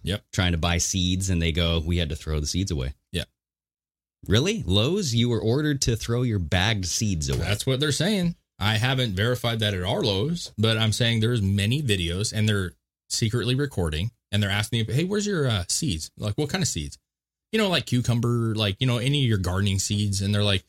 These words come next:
Speaker 1: "Oh, yeah, it's right over here." And they go over there, and there's nothing there. And the guy's like, "Uh, let me go find out what's going on here. Uh, yeah, we actually threw all those away."
Speaker 2: Yeah.
Speaker 1: You're
Speaker 2: Yes.
Speaker 1: causing a shortage. They are purposely causing a shortage.
Speaker 2: And how long is this gonna have repercussions?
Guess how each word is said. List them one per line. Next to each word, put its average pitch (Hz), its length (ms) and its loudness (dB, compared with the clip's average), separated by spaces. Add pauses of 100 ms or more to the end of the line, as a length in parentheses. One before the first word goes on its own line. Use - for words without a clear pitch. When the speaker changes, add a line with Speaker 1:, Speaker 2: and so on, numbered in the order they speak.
(280)
Speaker 1:
"Oh, 196 60 0
yeah, 220 120 0
it's 180 140 -4
right 190 120 -4
over 156 120 -4
here." 143 200 0
And 95 120 0
they 104 60 4
go 107 120 2
over 135 100 -2
there, 101 80 2
and 95 80 0
there's 87 120 2
nothing 98 320 2
there. 90 120 -2
And 82 100 -2
the 92 60 0
guy's 101 160 2
like, 92 240 0
"Uh, 151 160 0
let 170 140 0
me 262 80 -4
go 226 80 -2
find 180 240 -4
out 175 140 -2
what's 113 140 -2
going 139 160 -2
on 160 120 -2
here. 139 100 -2 (480)
Uh, 165 180 2
yeah, 185 120 0
we 202 200 0
actually 175 280 0
threw 151 240 -2
all 135 100 -2
those 135 180 0
away." 147 380 -4 (140)
Speaker 2:
Yeah. 62 240 -4 (1200)
Speaker 1:
You're 208 180 4
Speaker 2:
Yes. 135 160 0
Speaker 1:
causing 202 560 0
a 117 100 2
shortage. - 580 -2
They 143 160 2
are 170 100 0
purposely 202 800 0
causing 120 540 0
a 90 120 -4
shortage. - 540 -4 (140)
Speaker 2:
And 104 140 4
how 123 160 2
long 113 260 2
is 98 80 2
this 98 160 0
gonna 92 180 2
have 87 460 2
repercussions? 95 720 -2